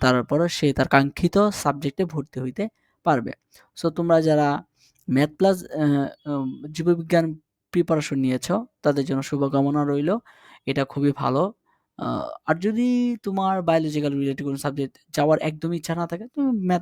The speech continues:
দাগাও। আবার অনেকের আসলে ম্যাথমেটিক্যাল রিলেটেড সাবজেক্টে যাওয়ার কোনো ইচ্ছাই নেই, তুমি চাইলে বায়োলজি দাগাও, কোনো সমস্যা নাই।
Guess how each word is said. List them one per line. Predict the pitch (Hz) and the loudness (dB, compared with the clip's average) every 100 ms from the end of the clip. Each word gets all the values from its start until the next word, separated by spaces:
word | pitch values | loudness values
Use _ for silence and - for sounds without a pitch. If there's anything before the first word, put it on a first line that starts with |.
| 175 | 0
দাগাও। | 180 170 185 _ _ _ _ _ | -2 -2 -6 _ _ _ _ _
আবার | - 160 180 | 0 4 4
অনেকের | 185 170 170 | 4 2 2
আসলে | 160 165 156 | 0 0 2
ম্যাথমেটিক্যাল | 147 147 160 156 156 156 151 | 2 0 2 2 2 2 2
রিলেটেড | 151 151 | 0 -2
সাবজেক্টে | 160 156 151 147 | -8 -6 -4 0
যাওয়ার | 147 147 | 2 2
কোনো | 147 151 | 2 0
ইচ্ছাই | 151 160 156 | 0 -2 -2
নেই, | 160 190 _ _ | -4 -8 _ _
তুমি | 185 196 185 | -10 -10 -6
চাইলে | 190 185 | -2 0
বায়োলজি | 175 175 170 170 | 4 4 2 0
দাগাও, | 165 165 180 _ _ _ _ | -2 -2 -6 _ _ _ _
কোনো | 185 190 | -4 -2
সমস্যা | - 170 - 160 | -2 -4 -2 -4
নাই। | 170 | -4